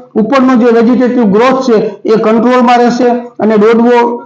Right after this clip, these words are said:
એટલે કે પોપટા એના ખૂબ જ ભરાવદાર થશે. તો ખેડૂત મિત્રો, આપણે આજે મગફળી માટેના પાયાના ખાતર તરીકે ઘણા બધા ખેડૂતોના મને ફોન આવતા હતા, એટલા માટે મેં આ પાયાના ખાતર તરીકે મેં આજ તમને ખૂબ જ સારો એક વીડિયો બનાવી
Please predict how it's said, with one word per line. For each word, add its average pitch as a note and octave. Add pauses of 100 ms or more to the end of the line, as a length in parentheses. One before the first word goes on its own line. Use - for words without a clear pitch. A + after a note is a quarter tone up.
એટલે G#3
કે G#3
પોપટા A3+
એના G#3+
ખૂબ G#3
જ G#3+
ભરાવદાર F3+
થશે. F#3
તો -
ખેડૂત B3+
મિત્રો, B3+
આપણે B3
આજે B3
મગફળી G3+
માટેના A#3+
પાયાના A#3
ખાતર A3+
તરીકે A3
ઘણા F#3
બધા A3
ખેડૂતોના A3
મને G#3+
ફોન F#3+
આવતા A3
હતા, F3 (160)
એટલા A3
માટે A3+
મેં A3
આ -
પાયાના G3+
ખાતર G3+
તરીકે G#3
મેં G3+
આજ F#3
તમને G#3 (280)
ખૂબ A3
જ B3+
સારો A3+
એક A3
વીડિયો G#3
બનાવી G#3